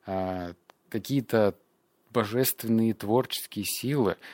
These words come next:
они как открытый кран. Если ты думаешь, что вот я, э, значит, не творческий человек, и нужно родиться им, то это не так. Тебе нужно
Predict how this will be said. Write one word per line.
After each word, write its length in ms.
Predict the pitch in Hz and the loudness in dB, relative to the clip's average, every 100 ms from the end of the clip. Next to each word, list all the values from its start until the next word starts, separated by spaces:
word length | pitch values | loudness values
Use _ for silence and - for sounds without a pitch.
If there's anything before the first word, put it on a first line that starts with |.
| - | -20
они 360 | - 92 104 151 | -6 0 2 2
как 340 | - 127 - | 2 0 0
открытый 640 | 104 - 110 - 127 131 120 | -6 -2 -2 -2 -2 -2 0
кран. 340 | - 127 87 - | 4 4 4 4
Если 340 | 117 139 117 | 2 4 2
ты 320 | 107 139 135 | 4 4 4
думаешь, 400 | 107 135 135 107 | 6 6 6 4
что 260 | - - 104 | 2 2 4
вот 240 | 107 107 - - | 6 4 -2 -2
я, 560 | 98 113 123 104 92 | 2 6 8 8 6
э, 280 | 87 92 90 90 | 4 2 0 -4
значит, 360 | 104 92 98 - | -6 -4 -4 0
не 120 | 135 | 0
творческий 500 | 110 107 104 - 101 | 4 2 2 -4 -4
человек, 580 | - 101 101 98 87 - - - - | 0 4 4 4 0 -4 -16 -16 -14
и 400 | 107 104 104 104 98 | -4 0 2 2 2
нужно 600 | 120 113 110 98 92 - 104 - 101 - | 2 2 2 0 -2 -8 -14 -16 -12 -4
родиться 500 | 101 101 139 - 190 | -2 0 0 2 4
им, 220 | 135 104 - | 4 2 0
то 500 | 107 101 95 92 87 - - - _ - - - | 4 6 8 6 2 -4 -20 -20 _ -20 -20 -12
это 200 | - 117 | -4 0
не 100 | 117 | 2
так. 280 | 110 107 - - _ _ _ | 4 4 2 -10 _ _ _
Тебе 240 | - 113 | 0 4
нужно 560 | 120 117 110 110 98 87 | 6 4 2 2 0 -2